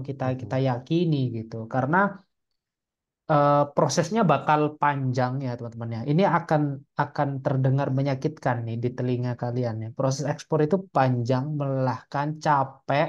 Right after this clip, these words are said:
Speaker 1: sulit, seneng, ketawa, semuanya bakal ada. Jadi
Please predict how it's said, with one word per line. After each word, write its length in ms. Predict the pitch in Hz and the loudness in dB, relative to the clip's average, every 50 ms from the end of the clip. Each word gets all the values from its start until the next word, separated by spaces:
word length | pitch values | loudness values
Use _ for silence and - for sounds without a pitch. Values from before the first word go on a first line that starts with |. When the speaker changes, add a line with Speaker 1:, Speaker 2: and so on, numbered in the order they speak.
| 156 - _ _ _ _ - - | -2 -8 _ _ _ _ -12 -4
Speaker 1:
sulit, 420 | - 170 156 143 131 135 143 156 160 160 - - | 0 2 2 4 4 2 2 0 0 -2 -6 -4
seneng, 360 | 170 147 135 131 139 147 160 165 160 | -4 -4 -2 -4 -6 -6 -6 -6 -6
ketawa, 580 | 156 151 - - 151 143 135 131 123 127 131 139 156 180 180 - _ _ _ _ _ _ _ _ _ _ _ _ _ _ _ _ - - | -8 -8 -2 0 2 2 2 0 0 2 2 2 0 -2 -4 -12 _ _ _ _ _ _ _ _ _ _ _ _ _ _ _ _ -8 -8
semuanya 400 | 180 175 175 180 185 185 202 208 196 165 | -6 -4 -2 -2 -2 0 0 0 0 0
bakal 220 | 151 147 - 147 143 131 143 | -2 0 0 -2 -2 -2 -4
ada. 180 | 151 139 127 120 117 113 131 | -4 -6 -6 -10 -8 -8 -6
Jadi 140 | 127 156 | -4 -2